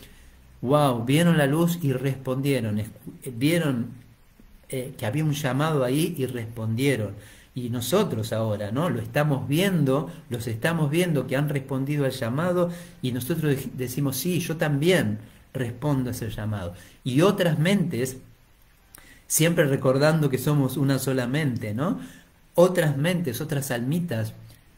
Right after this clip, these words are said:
ven que nosotros también estamos respondiendo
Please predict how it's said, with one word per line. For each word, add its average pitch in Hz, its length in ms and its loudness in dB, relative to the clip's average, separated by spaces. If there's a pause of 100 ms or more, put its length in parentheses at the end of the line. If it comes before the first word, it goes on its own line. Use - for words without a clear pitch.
(220)
ven 139 520 4
que 120 140 -4
nosotros 156 440 -2
también 147 440 0
estamos 127 360 -2
respondiendo 113 1000 -2